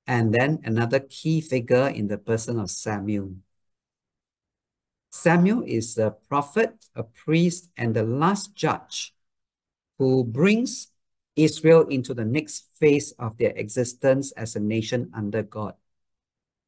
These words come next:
Under Samuel, the nation of Israel will become a kingdom. Okay,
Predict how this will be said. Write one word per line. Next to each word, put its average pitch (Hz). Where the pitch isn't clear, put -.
Under 156
Samuel, 117
the 117
nation 127
of 117
Israel 127
will 104
become 110
a 92
kingdom. 117
Okay, 135